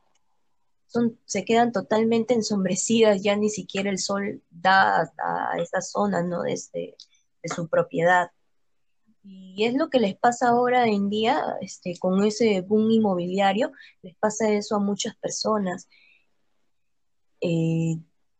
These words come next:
¿qué, qué pueden opinar re-, respecto a eso, Kelty? ¿Hay alguna solución que se pudiera plantear de repente a-, acá, ¿no? Que, que de repente quizá, eh, hayan algunos parámetros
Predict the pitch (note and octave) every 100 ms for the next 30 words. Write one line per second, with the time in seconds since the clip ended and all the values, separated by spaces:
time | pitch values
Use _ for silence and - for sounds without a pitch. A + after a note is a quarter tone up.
0 | _ _ - B3+ B3 - C4+ C#4 C4 C4+
1 | B3+ C4 G#3 G#3 B3 A#3+ F#3 F3 F#3+ E3+
2 | - G#3 - G#3+ G3 A#3 - F3+ F3+ _
3 | _ - G#3+ F3+ - D#3+ _ _ _ _
4 | _ _ _ _ _ _ _ _ _ _
5 | _ - A3 A#3+ A3 A#3+ C4+ C4+ A#3 F#3+
6 | - A#3 B3+ A3+ G#3+ F#3+ G3 G#3+ G#3+ _
7 | - E3+ E3 F3+ G#3 C4 C4+ F#3 F3+ F3+
8 | G3+ G#3 B3+ F3+ - - - G#3+ D4+ B3+
9 | A#3 C4 C4+ E3+ - - - - - _
10 | _ F3+ F3 E3+ E3+ E3 F3 F3 G3 G3
11 | A3+ E3 - G3 G3+ - F#3 E3+ E3+ E3
12 | E3 - - _ _ F3+ F#3+ G#3+ G#3+ F3+
13 | F3 G3 G#3+ G#3+ - F3+ F3+ A#3 B3+ A#3
14 | G3 E3+